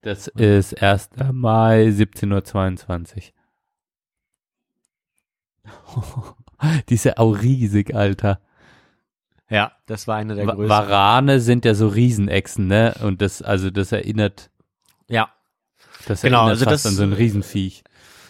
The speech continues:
Speaker 2: Da hab ich auch gedacht, ich hätte da mehr Angst vor. Ähm, aber die sind so geil, die Dinger. Also, weil die, ja, also die, die laufen nicht,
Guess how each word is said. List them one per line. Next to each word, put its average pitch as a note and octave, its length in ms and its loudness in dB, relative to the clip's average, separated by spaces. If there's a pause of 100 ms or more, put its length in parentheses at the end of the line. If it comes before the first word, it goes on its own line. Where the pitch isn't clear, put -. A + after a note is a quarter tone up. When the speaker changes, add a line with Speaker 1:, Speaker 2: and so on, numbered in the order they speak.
(180)
Speaker 2:
Da B2 100 0
hab F3 100 0
ich F#3 140 -4
auch F3 160 0
gedacht, D#3+ 260 -4
ich D3+ 120 -6
hätte D3 220 -4
da C#3 180 0
mehr C3 220 -2
Angst C3 280 -4
vor. A2 500 -2 (300)
Ähm, G#2 640 0 (380)
aber G2 320 0
die G#2 240 -4
sind G#2+ 380 -4
so A#2 260 -4
geil, G#2 420 0
die F2+ 140 -10
Dinger. F#2+ 320 -8 (260)
Also, A2 380 2 (800)
weil A2+ 180 2
die, B2 420 0 (200)
ja, G#2+ 380 -8
also A2+ 200 -4
die, G#2+ 380 -10
die G#2 140 -6
laufen B2+ 500 0
nicht, C3+ 240 -8